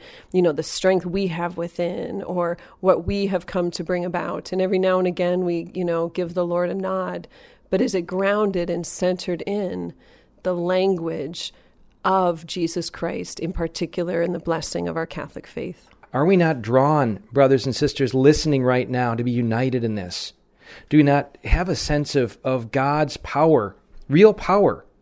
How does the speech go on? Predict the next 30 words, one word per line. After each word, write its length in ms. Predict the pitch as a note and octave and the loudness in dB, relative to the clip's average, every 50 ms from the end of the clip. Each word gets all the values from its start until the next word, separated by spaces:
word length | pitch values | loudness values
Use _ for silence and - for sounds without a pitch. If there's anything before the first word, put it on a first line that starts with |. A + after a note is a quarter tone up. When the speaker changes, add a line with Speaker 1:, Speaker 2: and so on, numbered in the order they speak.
| _ - _ - _ _ | _ -20 _ -20 _ _
Speaker 2:
his 220 | D#3 D#3 A#2+ C3 | 2 2 4 6
real 160 | F#3 A3+ A3 | 4 4 4
presence 560 | A#3 - - - D#3+ F3+ F3+ D#3 C#3+ A#2 - | 4 -2 -4 0 0 2 2 0 0 -4 -4
alive 400 | - C#3 C3+ C3 C3 D3 E3 D3+ | -2 2 2 4 6 4 4 4
in 100 | E3 D3 | 4 2
us, 160 | C3+ B2+ A#2 - | 0 0 -2 -4
and 140 | D3 C3+ | -2 -2
a 40 | C#3 | 0
desire 540 | B2+ B2+ C3+ A#2+ G#2 C3 B2+ C#3 D3 D#3 E3 | 2 4 2 2 4 2 4 4 4 4 2
to 160 | D#3 - C#3+ | 0 0 -2
be 80 | B2+ B2 | 0 0
united 640 | A#2+ B2 A#2+ A#2 A#2 A#2+ B2+ C#3 E3 G3+ G#3 F#3 - - _ _ _ _ _ _ _ _ | 0 0 2 2 2 4 4 6 6 4 4 2 -4 -12 _ _ _ _ _ _ _ _
together 600 | - D#3+ C3+ C3 C3+ C3+ D3 F3 G3 G3 A3 - - | 2 2 4 6 6 6 6 6 4 4 2 0 -2
in, 180 | D3 D3+ C#3+ | 0 0 2
uh, 220 | C3+ B2+ B2 - - - | 2 0 -2 -4 -4 -2
in 160 | C#3+ C#3 C3 | 0 0 0
communicating 840 | - - - C#3 C3 C3 C#3+ E3 F#3 F3+ - F3 F#3 F3 F3+ F#3 F#3 | 0 0 2 2 4 4 4 4 2 4 4 2 2 4 2 2 2
this 380 | F#3+ G#3 G3+ F#3+ - - - - _ _ _ _ _ _ _ _ - | 0 0 -2 -4 -6 -8 -8 -12 _ _ _ _ _ _ _ _ -4
to 100 | - D3 | 2 4
the 80 | D3 | 6
world 260 | B2+ C3+ C#3+ C#3+ D3+ | 6 8 6 6 6
around 340 | C#3+ C3 B2 A#2+ C3 D3+ E3 | 6 4 4 4 4 4 6
us, 360 | F#3+ G3 G#3 G3 - - - - | 6 6 4 2 -2 -4 -6 -8
certainly 320 | - - D3 C#3 C3+ C3+ | 0 0 0 2 2 0
in 80 | C3+ C3+ | -2 -2
our 80 | C3 | -2
families, 720 | B2+ - - C#3 B2 B2+ D3 E3+ F#3+ G#3+ A3+ G#3 - - - _ _ - - - - | -4 0 0 2 2 2 2 2 2 0 0 -2 -6 -10 -12 _ _ -20 -20 -8 -2
but 140 | - C3+ - | -2 0 2
to 80 | D3 C3 | 2 2
others? 480 | C#3 C#3 F#3 G#3 G#3+ - - - - | 4 4 2 2 0 -2 -8 -12 -12